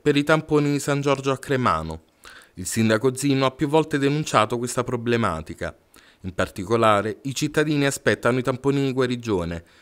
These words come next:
quelli utili a negativizzare e quindi far cessare la quarantena per settimane. Il Primo Cittadino ha anche richiesto all'asl una struttura in cui i malati con problemi a effettuare le terapie a casa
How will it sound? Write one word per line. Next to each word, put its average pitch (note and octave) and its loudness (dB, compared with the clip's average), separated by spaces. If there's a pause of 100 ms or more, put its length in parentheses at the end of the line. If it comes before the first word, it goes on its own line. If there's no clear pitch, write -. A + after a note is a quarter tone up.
(160)
quelli A2+ 2
utili C3 -2
a C3+ -2
negativizzare C3 -2
e G#2 -10
quindi G2+ -2
far C3 0
cessare C#3 0
la C3 2
quarantena B2 -4 (120)
per D3 -2
settimane. G#2 -2 (460)
Il C3 -2
Primo D#3+ 2
Cittadino E3 2
ha A2 4
anche A#2+ 0
richiesto B2+ 0
all'asl B2 2
una D#3 2
struttura D#3 0
in G#2+ 0
cui B2 -2
i A#2+ 2
malati B2 2
con F2+ -8
problemi A2+ -2
a - -2
effettuare A#2 0
le G#2+ -4
terapie G#2+ -2
a C#3 2
casa G2+ 0